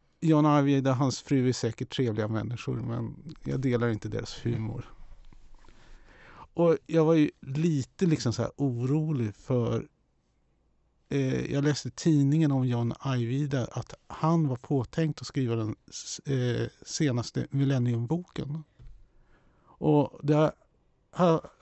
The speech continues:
gick så långt alltså så att han hade skrivit hela boken. Och, eh, som reaktion då från sin redaktör så fick han: "Ja, det här var ju en bra bok, men skulle den kunna ha en annan handling?"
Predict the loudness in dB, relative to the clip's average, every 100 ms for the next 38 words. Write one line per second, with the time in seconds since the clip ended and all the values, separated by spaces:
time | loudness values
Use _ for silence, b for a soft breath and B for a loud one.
0 | -4 0 0 0 0 2 2 0 -4 -6
1 | -2 -2 0 0 0 -2 0 0 0 -2
2 | -4 -4 -6 -6 -10 -12 -14 _ _ _
3 | _ _ _ _ _ _ _ _ _ _
4 | -2 -2 -2 _ _ -6 -2 0 0 -4
5 | _ _ _ _ _ -20 -8 0 2 2
6 | 0 -4 -8 -4 2 2 2 0 2 0
7 | 0 -2 -2 -2 -2 -2 -2 -4 -4 -2
8 | -2 -4 -6 -8 -6 -6 -6 B B B
9 | B B 0 4 6 6 4 4 4 4
10 | 2 0 -2 -2 -6 0 2 2 0 -4
11 | 0 0 2 0 2 2 2 0 0 0
12 | 0 -2 -2 -4 -6 -10